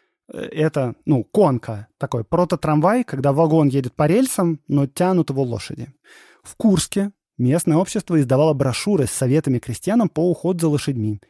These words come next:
и с призывами к гуманному обращению к животным вообще. В Смоленске, вот, например, местное отделение отмечало, что необходимо проводить работу с детьми,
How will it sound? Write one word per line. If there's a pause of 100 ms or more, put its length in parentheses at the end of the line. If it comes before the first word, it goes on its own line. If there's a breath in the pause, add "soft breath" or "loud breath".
(120 soft breath)
и
с
призывами
к
гуманному
обращению
к
животным
вообще. (960 soft breath)
В
Смоленске,
вот,
например,
местное
отделение
отмечало,
что
необходимо
проводить
работу
с
детьми,